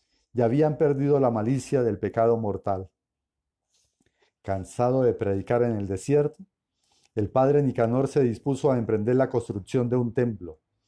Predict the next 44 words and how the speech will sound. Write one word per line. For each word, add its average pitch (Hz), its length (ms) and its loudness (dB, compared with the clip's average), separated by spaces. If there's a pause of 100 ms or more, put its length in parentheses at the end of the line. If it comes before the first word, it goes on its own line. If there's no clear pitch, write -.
(380)
el 104 140 0
más 131 180 4
grande 135 320 2
del 117 180 2
mundo, 113 440 -2 (560)
con 117 240 -2
santos 135 360 0
de 123 100 0
tamaño 127 380 0
natural 123 600 0
y 131 100 -2
vidrios 131 320 0
de 107 100 0
colores 120 480 2
en 110 100 -2
las 101 160 -4
paredes, 101 680 -4 (500)
para 98 220 -4
que 98 100 -4
fuera 120 300 2
gente 120 480 0
de 98 180 -2
Roma 127 500 -2 (460)
a 113 120 0
honrar 110 380 0
a 120 100 2
Dios 131 500 -2 (160)
en 110 140 -4
el 98 140 -6
centro 113 500 -2
de 101 80 -4
la 95 120 -4
impiedad. 95 580 -4 (1500)
Andaba 131 500 0
por - 180 0
todas 131 300 -2
partes 131 440 -2
pidiendo 120 440 -2
limosnas 120 580 -2
con 113 160 -4
un 113 120 -6
platillo 117 420 -2
de 104 120 -2
cobre. 101 460 -2